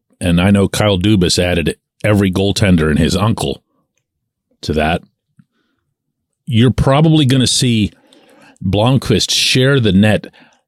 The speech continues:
at Wilkes-Barre Scranton with either Alex Nedeljkovic or Magnus Hellberg, probably Hellberg, because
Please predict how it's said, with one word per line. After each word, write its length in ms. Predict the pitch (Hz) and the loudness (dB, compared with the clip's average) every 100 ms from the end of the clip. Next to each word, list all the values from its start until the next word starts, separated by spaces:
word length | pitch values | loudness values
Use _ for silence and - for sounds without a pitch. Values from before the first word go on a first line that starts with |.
| _ _ _ _ - | _ _ _ _ -6
at 140 | 90 | -2
Wilkes-Barre 540 | 85 110 - - 104 87 | 0 0 0 0 0 0
Scranton 680 | - 113 117 110 87 80 - _ _ _ _ - | -2 -2 0 0 0 -2 -4 _ _ _ _ -8
with 500 | 92 98 92 87 - - - _ _ _ - | -2 0 0 -2 -8 -20 -20 _ _ _ -2
either 380 | 220 220 170 | 0 0 0
Alex 400 | 139 135 165 160 | 0 0 0 0
Nedeljkovic 720 | 139 120 143 143 151 139 120 139 | 0 2 2 0 0 0 0 -4
or 560 | - 135 135 120 104 87 _ _ _ _ _ _ _ _ _ _ _ _ - | 0 2 2 2 0 -2 _ _ _ _ _ _ _ _ _ _ _ _ -4
Magnus 460 | 131 127 120 101 - | -2 0 0 0 0
Hellberg, 480 | 139 120 117 98 | -2 0 0 -2
probably 680 | - - 208 240 208 160 135 | -6 -2 0 2 2 2 0
Hellberg, 520 | 107 135 123 135 131 | 0 0 0 0 2
because 400 | 117 - 139 117 | 0 0 0 0